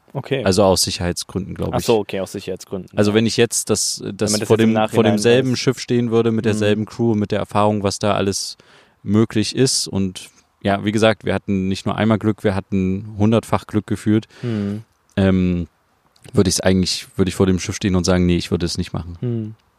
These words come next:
Speaker 2: Weil es einfach, ja, auf Glück basiert hat, dass wir das so gemacht haben, wie wir es gemacht haben und dass es halt niemand verletzt wurde oder so dabei, ja.
Speaker 1: Ja,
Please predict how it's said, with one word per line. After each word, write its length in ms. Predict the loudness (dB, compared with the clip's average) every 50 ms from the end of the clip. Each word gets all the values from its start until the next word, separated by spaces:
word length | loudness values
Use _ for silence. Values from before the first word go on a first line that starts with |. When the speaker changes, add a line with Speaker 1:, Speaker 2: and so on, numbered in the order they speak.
| _ _ _ -6
Speaker 2:
Weil 120 | -6 -4
es 80 | -4 -6
einfach, 320 | -8 -8 -10 -12 -14 -14 -18 _ _ _ _ _ _ _ _ -4
ja, 160 | -2 -2 -2 -4 -10 _ _ _ _ _ _ _
auf 240 | -2 0 0 0 2
Glück 200 | 0 0 0 2 0
basiert 340 | -2 0 0 -2 -2 -2
hat, 120 | -4 -6 -6 -6
dass 220 | -8 -8 -6 -6
wir 180 | -4 -4 -2 -2
das 220 | -4 -4 -6 -6
so 160 | -4 -4 -4 -2
gemacht 340 | -2 -2 -2 -2 -2 -2
haben, 200 | -2 -2 -2 -2 -4
wie 60 | -4
wir 60 | -6
es 100 | -8 -6
gemacht 280 | -4 -4 -4 -4 -2 -2
haben 120 | 0 0
und 120 | 0 -2 -4
dass 160 | -6 -6 -8
es 140 | -8 -8 -8
halt 800 | -8 -10 _ _ _ -20 -20 -20 -20 -20 -14 -4 -2 0 2
niemand 300 | 4 4 4 4 2 2
verletzt 400 | 0 2 2 2 2 0 -2 -4 -2
wurde 260 | 0 0 2 2 0
oder 200 | 0 0 0 0
so 220 | -2 -2 -6 -6 -6 -6
dabei, 380 | -6 -4 -4 -6 -6 -8 -10 -10 -8
ja. 100 | -8 -6
Speaker 1:
Ja, 200 | -6 -8 -10 -12